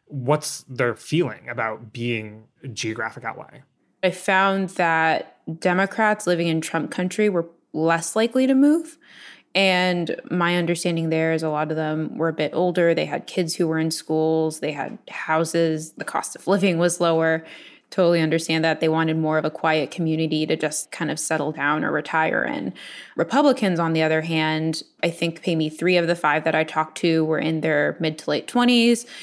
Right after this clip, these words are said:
Speaker 2: They talked about things like the increased cost of living, traffic, et cetera. So those, if anything, were things that would make them want to leave their respective cities. It wasn't so much, like, the changing politics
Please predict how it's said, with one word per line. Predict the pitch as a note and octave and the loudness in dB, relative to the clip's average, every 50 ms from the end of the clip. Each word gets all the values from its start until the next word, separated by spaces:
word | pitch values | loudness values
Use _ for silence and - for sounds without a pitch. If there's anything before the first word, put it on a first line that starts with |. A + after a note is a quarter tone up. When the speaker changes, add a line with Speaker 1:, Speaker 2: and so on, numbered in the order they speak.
| - - - | -18 -10 -2
Speaker 2:
They | - D#3 D#3 D#3+ D#3 D3+ | 0 0 2 2 0 0
talked | D3+ - E3+ E3 - | 0 -2 -4 -4 -2
about | D#3+ D#3+ C#3+ - | -4 -4 -2 0
things | - F3 E3+ D#3+ | 0 0 0 2
like | D#3 D#3+ D#3+ D#3+ | 0 -2 -2 0
the | D#3+ D#3+ | -2 -2
increased | D3+ D#3+ - - D#3+ D#3+ - | -2 -4 -4 -4 -4 -4 -4
cost | - - - - - - | -4 -4 -4 -4 -6 -10
of | - - | -8 -2
living, | F#3 A3 G#3+ F#3+ G3+ G3 F#3+ F#3 F3+ F3+ F3+ F3+ | 2 2 4 4 4 4 4 2 2 0 -2 -2
traffic, | - - F#3+ E3 E3 E3 - E3+ E3+ F3 E3 E3 - | -2 0 2 2 2 2 0 0 2 2 2 -2 -6
et | - - - | -10 -8 -4
cetera. | - F3+ E3 E3 E3 D#3 D#3 D#3+ | -2 0 0 2 2 2 2 0
So | D#3+ - F3 E3 | 0 0 -2 -2
those, | D#3+ E3 F3+ A3 A3 G#3+ G#3+ G#3+ G#3 G3+ G3+ - | -2 0 2 2 4 6 6 6 4 4 2 0
if | - - D#3+ - - | -2 -4 -4 -2 -2
anything, | F#3 F#3 F3 F3 F3+ E3+ - - D#3+ D3+ D#3+ D#3 D#3+ E3+ F3 - - - - - - - - - | 0 2 2 2 0 -2 -2 -2 -2 -2 0 -2 -4 -4 -6 -8 -14 -20 -20 -20 -20 -20 -14 -6
were | - F3 F3 E3+ E3 D#3+ D3+ D#3 D#3 - - _ _ | 0 2 4 4 4 4 4 2 0 -2 -6 _ _
things | - F3+ D#3+ E3+ F3+ E3+ | 0 0 2 2 0 0
that | E3+ D#3 C#3+ | 0 2 2
would | E3 F3 E3 | 2 2 2
make | E3+ F#3+ E3+ E3 - - | 2 2 0 0 0 0
them | F3+ E3 E3 E3 | 0 2 2 2
want | D#3+ D#3+ D#3+ D#3 - - | 2 2 2 0 -2 -4
to | - - - F3+ E3 D#3+ D#3+ D#3+ D#3 D#3 D#3 - - - | -8 -2 0 2 4 4 4 4 2 2 0 -2 -2 -2
leave | E3+ E3 F3+ F3+ F3+ F3 D#3+ D#3+ | -2 0 2 2 2 2 2 2
their | D#3+ D3+ | 2 2
respective | E3+ E3 - - D#3+ D#3 - - E3+ D#3+ - | 2 0 0 -4 -6 -6 -2 -2 -2 -2 -2
cities. | - - E3+ D#3 D3+ D3 D3 D3 D3+ E3 - - - | -2 -2 0 0 0 0 0 0 -2 -4 -6 -6 -2
It | - E3+ | 0 2
wasn't | F3 F3+ E3 F3+ F3 - | 2 2 2 0 -2 -2
so | - - E3 | -2 -2 0
much, | D#3+ D#3 D#3 - - | 0 0 -2 -2 -4
like, | D#3+ D#3+ - | -4 -2 -2
the | F#3 | -4
changing | E3+ - - F#3 E3+ E3 D#3+ D#3+ D3+ D#3 | -4 -4 -2 -2 -2 -2 -2 -2 -4 -4
politics | - - D#3+ D#3+ D#3 D#3+ D#3+ - E3+ E3+ - - - | -2 0 0 2 2 0 -2 -4 -6 -6 -6 -8 -12